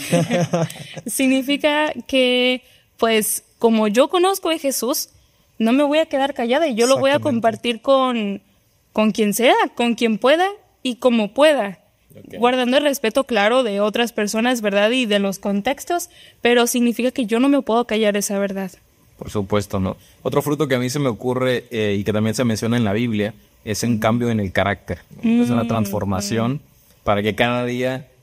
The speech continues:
Speaker 3: mi carácter sea semejante al carácter de Jesús.
Speaker 1: Ujú.
Speaker 3: Eh, encontramos en, en Gálatas capítulo número cinco, versículo dieciséis, eh, una descripción del carácter de Jesús cuando dice amor, gozo, paz, paciencia, benignidad, fe,
Speaker 1: Ujú.
Speaker 3: bondad,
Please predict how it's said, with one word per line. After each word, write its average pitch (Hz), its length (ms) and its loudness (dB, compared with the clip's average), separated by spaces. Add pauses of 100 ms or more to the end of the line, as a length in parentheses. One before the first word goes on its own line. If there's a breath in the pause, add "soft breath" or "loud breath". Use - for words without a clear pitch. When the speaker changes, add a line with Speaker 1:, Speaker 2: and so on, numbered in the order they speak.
Speaker 3:
mi 123 300 0
carácter 120 520 -2
sea 117 420 -4
semejante 107 600 -4
al 107 100 -2
carácter 95 460 -2
de 95 100 -2
Jesús. - 440 -12
Speaker 1:
Ujú. 226 200 2
Speaker 3:
Eh, 107 240 -2
encontramos 127 500 0
en, 135 180 -2
en 104 300 -2
Gálatas 120 460 0
capítulo 110 300 -4
número 113 260 0
cinco, 113 480 -2
versículo 104 420 -2
dieciséis, 98 540 -2 (580 loud breath)
eh, 107 100 0
una 127 200 2
descripción 135 580 -2
del 139 100 2
carácter 110 380 0
de 101 80 0
Jesús 98 320 -6
cuando 98 320 0
dice 104 380 0
amor, 107 540 0
gozo, 104 460 -2
paz, 101 340 -2
paciencia, 101 500 -2
benignidad, 98 640 -2
fe, 107 240 -2
Speaker 1:
Ujú. 107 80 0
Speaker 3:
bondad, 101 360 -2